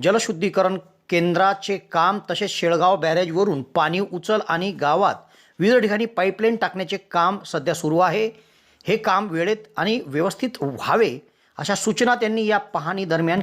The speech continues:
केल्या आहेत. येथील नगर परिषदेमध्ये शुक्रवारी लोकनियुक्त नगराध्यक्ष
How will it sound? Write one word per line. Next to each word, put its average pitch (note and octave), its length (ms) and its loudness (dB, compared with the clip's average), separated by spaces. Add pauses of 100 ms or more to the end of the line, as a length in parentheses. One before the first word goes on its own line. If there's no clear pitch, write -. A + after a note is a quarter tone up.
केल्या C#3+ 240 4
आहेत. C#3+ 180 4 (1700)
येथील A3+ 300 4
नगर A3+ 260 4
परिषदेमध्ये F#3 840 2 (420)
शुक्रवारी G3 520 4
लोकनियुक्त F#3+ 520 -2
नगराध्यक्ष E3 560 2